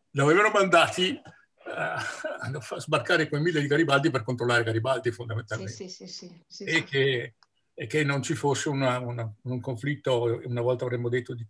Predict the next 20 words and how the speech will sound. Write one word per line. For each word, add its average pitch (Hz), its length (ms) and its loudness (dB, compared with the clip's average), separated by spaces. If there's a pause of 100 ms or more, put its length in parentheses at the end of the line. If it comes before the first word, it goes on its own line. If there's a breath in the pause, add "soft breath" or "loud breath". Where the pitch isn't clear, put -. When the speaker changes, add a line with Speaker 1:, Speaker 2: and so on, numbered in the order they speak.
(160)
Speaker 1:
tra - 160 -2
le 123 120 2
classi 123 320 -6
sociali, 110 460 -8 (720)
Speaker 2:
Mhm. 196 60 -10
Speaker 1:
eccessivo 127 760 -4
per - 140 -14
costruire 120 840 -6 (640 loud breath)
la 110 80 -14
nuova 110 220 -6
nazione, 107 480 -10
insomma. 107 500 -16
Speaker 2:
Mhm. 208 420 -10 (880)
Speaker 1:
Per 135 80 -4
cui 202 120 2
ce 175 80 4
ne 165 80 4
sono 202 180 0
tanti 127 880 2 (140)
riferimenti, 123 920 -4